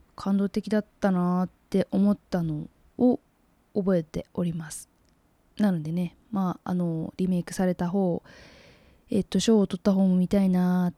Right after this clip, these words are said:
て思ってる今日この頃ですね。で、あとはこの番組的には、あれですよね。パワーオブザドッグのチェーンカンピオンが監督賞を取ったということでね。えっと、女性監督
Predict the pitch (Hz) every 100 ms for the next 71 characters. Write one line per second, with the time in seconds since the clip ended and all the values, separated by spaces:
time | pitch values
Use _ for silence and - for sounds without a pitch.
0 | - - - 190 180 - 170 - 185 160
1 | 170 175 175 170 156 - - 196 202 208
2 | _ _ _ _ _ _ _ _ _ _
3 | _ - 233 240 277 277 208 - 262 330
4 | 349 359 349 330 311 320 302 311 302 247
5 | 190 170 - - 190 196 202 - 175 165
6 | 156 190 - _ - - 240 277 285 262
7 | 262 269 - 208 175 - - 208 214 214
8 | 233 226 190 170 156 156 - 180 170 175
9 | - - - 160 151 - - 269 339 _
10 | _ - 202 - _ _ - - _ _
11 | _ _ - 165 156 156 165 160 165 165
12 | 226 226 - - - - - 208 196 185
13 | 185 196 175 220 208 208 180 160 - 156
14 | 151 151 147 156 156 151 - 160